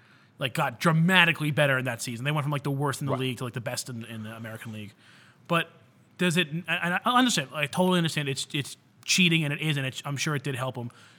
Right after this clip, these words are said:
Speaker 1: Do you think it's, like, one of the main reasons they have been doing so well the
Speaker 2: Yes.
Speaker 1: past three years? You th-,
Speaker 2: Absolutely.
Speaker 1: you, so you think that
Speaker 2: Well, I mean, no, I think they have the talent, but now that
Speaker 1: because they, it's not like they went oh
Speaker 2: Well,
Speaker 1: for eighty-two on the road.
Speaker 2: No,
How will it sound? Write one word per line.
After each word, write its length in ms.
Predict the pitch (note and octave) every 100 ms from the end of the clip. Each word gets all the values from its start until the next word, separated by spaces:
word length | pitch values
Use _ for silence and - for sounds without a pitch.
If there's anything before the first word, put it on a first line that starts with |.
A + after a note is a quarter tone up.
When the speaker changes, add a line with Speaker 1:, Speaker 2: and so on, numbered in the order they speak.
| _ -
Speaker 1:
Do 100 | D#3
you 200 | F3+ F#3+
think 240 | F#3 E3
it's, 160 | D3+ D#3+
like, 240 | C#3+ C3+ - - _ _ _ _ - C#3
one 240 | C3+ D3+ D3+
of 40 |
the 80 | C#3+
main 240 | D3+ C#3+
reasons 320 | C#3 D3 C#3
they 240 | C3+ C#3 C#3+ -
have 360 | - A2+ D3 C#3
been 140 | C#3+
doing 200 | C#3 C#3+
so 140 | C3+ B2+
well 180 | B2 C3+
the 40 |
Speaker 2:
Yes. 120 | D3
Speaker 1:
past 180 | C#3+ C3
three 140 | C#3+ C#3
years? 260 | C#3 C3+ -
You 80 | A#2+
th-, 100 | -
Speaker 2:
Absolutely. 460 | C3 - D3+ C#3+
Speaker 1:
you, 40 | C3+
so 220 | - D3+
you 160 | E3+
think 240 | E3+ F#3 D3+
that 60 | E3
Speaker 2:
Well, 80 |
I 60 | G#3+
mean, 240 | A#3 G#3+ F#3 - -
no, 160 | C4 C#3+
I 140 | B2+
think 220 | F#3 G#2 -
they 100 | B2
have 160 | A2+
the 80 | E2
talent, 500 | - - G3 F#2+ A2 - - -
but 100 | G#2+
now 440 | G2+ G#2+ A#2+ C#3+
that 180 | A#2+ G#2+
Speaker 1:
because 120 | E3+ A#3+
they, 80 |
it's 160 | C4 G#3
not 80 | C4
like 120 | A#3
they 80 | G3
went 240 | F#3 F#3 E3 -
oh 200 | F#3 F#3 F3
Speaker 2:
Well, 80 |
Speaker 1:
for 320 | D3 F#3 F3+ F3+ - - -
eighty-two 380 | F#3+ E3+ - F3
on 80 |
the 80 | D3+
road. 320 | D3+ D3+
Speaker 2:
No, 40 | A2